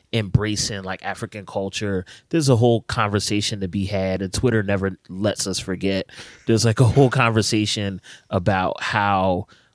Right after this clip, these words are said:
uh, black folks in the diaspora, you know, uh, engage continental African culture, and I think it's valid.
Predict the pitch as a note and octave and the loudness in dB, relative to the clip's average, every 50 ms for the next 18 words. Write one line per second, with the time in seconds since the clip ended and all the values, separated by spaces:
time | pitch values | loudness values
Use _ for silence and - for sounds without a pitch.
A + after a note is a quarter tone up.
0 | _ _ G2+ F#2+ F#2+ F#2 F2+ F2 E2+ F2 - A2+ A2+ G2+ G2 - - A2+ G#2 - | _ _ 0 0 2 2 2 0 0 -2 0 0 0 0 0 0 0 0 0 0
1 | - - G#2 F#2+ F#2 F2 F#2 F2 F2 F2+ F#2+ G2+ G2 F#2+ - - - - G2+ F#2+ | -2 -6 -6 -8 -8 -6 -6 -6 -4 -4 -4 -4 -4 -4 -4 -6 -4 -2 -2 0
2 | F#2 F2+ F#2 F2+ F2 - _ _ _ _ _ _ _ _ A2+ A2 A2 G#2 G2+ G2 | 0 0 -2 -2 -6 -10 _ _ _ _ _ _ _ _ -4 -2 -2 0 0 0
3 | F#2 F2+ F2 F2+ F2+ - - - F#2+ F2+ F2+ F2+ F2 - - G#2 G#2+ G2 F#2 - | 0 -2 -2 -4 -6 -8 -6 -6 -4 -4 -4 -4 -6 -6 -4 -4 -4 -6 -8 -8
4 | - G2+ G2+ G2+ G2 G2 G2 F#2+ F#2 F#2 - - - - _ _ - - A#2 - | -6 -4 -2 -2 -2 -2 -2 -2 -4 -4 -4 -6 -6 -8 _ _ -6 -4 -4 -4
5 | - G2 G#2 G#2 G2+ G2 F#2+ F#2 F#2+ F#2+ F#2+ - A2 F#2+ G#2 G2+ F#2+ - - G#2 | -4 -4 -2 -2 0 0 0 0 -2 -4 -4 -6 -8 -8 -8 -8 -6 -2 0 2
6 | G2 F#2+ - - G#2+ G2+ F#2 F2+ F2+ - - - _ - - G#2 F#2+ G2+ - - | 2 2 0 -2 -2 0 0 -2 -2 -6 -10 -20 _ -6 -2 -2 -2 -2 -2 -2
7 | G#2 - G#2+ F#2 - - G#2 G#2 G#2 G2 G2+ G#2 G2+ F#2+ F#2+ - | -2 -2 -2 -4 -2 -2 0 0 2 2 2 0 0 0 -2 -4